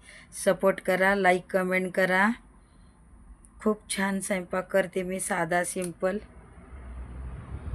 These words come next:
खूप म्हणजे खूपच छान. बघा कशी करते, साधा सिंपल करते. हे जाडी चपाती करते, माझ्यासाठी असते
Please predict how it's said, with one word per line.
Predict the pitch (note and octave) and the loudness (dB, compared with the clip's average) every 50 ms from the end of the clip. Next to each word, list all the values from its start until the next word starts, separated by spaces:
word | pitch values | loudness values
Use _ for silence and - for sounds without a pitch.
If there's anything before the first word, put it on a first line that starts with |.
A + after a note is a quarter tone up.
| - - - - - - - - | -6 -2 -2 -2 -2 -2 -2 0
खूप | G#3 G3 - F#3 | 0 0 2 2
म्हणजे | F#3+ F#3+ F#3+ F#3 F#3+ F#3+ - - | 2 2 4 4 2 0 0 0
खूपच | G#3 G3 - - G3+ G3+ G3 - - - | -2 -2 0 2 0 0 0 0 -2 2
छान. | - F3+ E3 D#3 D#3 - - - - - - - - - - - - - - - - - - - - - - - - - - - - - - F#3+ | 4 6 6 4 2 -2 -8 -12 -12 -10 -10 -12 -12 -12 -12 -10 -10 -8 -8 -10 -10 -12 -14 -14 -12 -12 -12 -12 -12 -14 -14 -14 -12 -10 -6 -4
बघा | F#3 F3 F#3 F#3 | -4 -2 -2 -2
कशी | F3+ - F3+ F3 - G3 | -2 0 -2 -2 -2 -4
करते, | F3+ F3+ F3+ E3+ - - F3 E3+ D#3 D3+ - - - - - - - - - - - - - - - - - - - - - - - - - - - - - - - - - - - - - - - - - - - - - - - - - - - - - - - - - - - - - - - - - - - - - - - - - - - - - - - - - - - - - - - - - - - - - - - - - - - - - | -2 0 0 0 0 -2 -4 -4 -4 -4 -6 -8 -8 -10 -12 -14 -16 -14 -14 -12 -12 -12 -12 -12 -10 -10 -10 -10 -10 -10 -10 -10 -10 -10 -10 -12 -12 -12 -12 -12 -12 -10 -10 -10 -10 -10 -8 -6 -4 -4 -4 -4 -4 -6 -8 -10 -12 -10 -10 -10 -10 -10 -10 -10 -8 -8 -8 -8 -6 -6 -6 0 4 6 6 6 4 -2 -8 -8 -10 -10 -10 -10 -8 -8 -8 -8 -8 -8 -8 -6 -6 -6 -6 -6 -8 -8 -10 -10 -12 -12 -12 -10 -10 -10 -10 -8 -6 -4 2
साधा | F#3 F#3 F#3 F3+ F3+ F#3+ F#3 | 4 4 4 6 6 4 4
सिंपल | - - F#3+ F3+ E3+ - G3 F3+ F3+ | 4 2 2 0 0 0 -2 -2 0
करते. | F3 F#3 F3+ E3+ - - F3 | 2 2 2 2 2 0 0
हे | E3 F3 F3+ E3 | 0 0 0 2
जाडी | E3 F3+ F3 F3 F3 F3 F#3 F3 | 4 8 8 10 10 8 6 6
चपाती | - F#3 F3+ - F#3 F3+ F3+ F#3 | 4 4 6 6 4 4 4 2
करते, | - - F3 E3+ E3 - F3 F3 F3 | 2 2 2 2 2 2 2 2 4
माझ्यासाठी | F3+ F3 E3 F3 E3+ - F#3+ E3+ - E3+ E3+ | 4 4 4 2 2 2 2 0 2 2 2
असते | F3 E3 - - - D#3+ | 2 2 0 -2 -4 -4